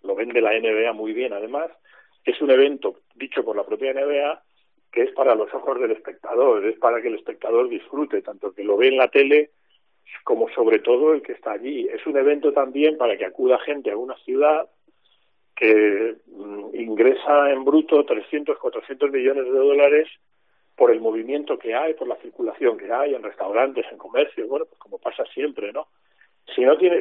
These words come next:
entonces, yo lo que digo es, si, si estás en una situación de pandemia, no tienes público, eh, es un evento para los ojos del espectador y tal, ¿para qué lo celebras?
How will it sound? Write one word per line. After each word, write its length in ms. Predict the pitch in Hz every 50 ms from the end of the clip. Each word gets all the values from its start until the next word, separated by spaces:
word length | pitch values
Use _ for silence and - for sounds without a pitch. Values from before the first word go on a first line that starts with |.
| 127
entonces, 400 | 123 120 135 139 120 113 107 107
yo 140 | 117 131 135
lo 100 | 156 165
que 100 | 165 160
digo 280 | 151 151 156 147 127 113
es, 100 | 101 - - - - - - -
si, 480 | - 113 113 117 113 110 120 151 - -
si 100 | - 190
estás 260 | 185 - - 160 127
en 80 | 165 170
una 140 | 175 175 -
situación 420 | 151 143 - 135 - - 160 143
de 80 | 135 127
pandemia, 580 | - 135 135 139 151 156 151 135 120 107 107
no 140 | 110 127 139
tienes 300 | - - 156 151 147 - -
público, 680 | - - 151 151 143 123 113 110 - 104 101 - - _ _ - - - - - - _ _ _ _
eh, 640 | - 113 110 110 113 110 110 110 110 110 107 107 - - -
es 220 | - - - -
un 100 | 165 156
evento 380 | 151 143 143 147 147 - 143 -
para 200 | 139 131 135 127
los 180 | 131 - -
ojos 300 | 147 - - 147 127 131
del 100 | 143 135
espectador 720 | 123 - - - - - - 123 113 120 143 143 143 135 131
y 80 | 123 120
tal, 220 | 135 143 165 - - _ _ _ _ -
¿para 240 | 123 110 110 95
qué 100 | - -
lo 100 | 110 104 -
celebras? 480 | - - 117 135 170 - 139 110 92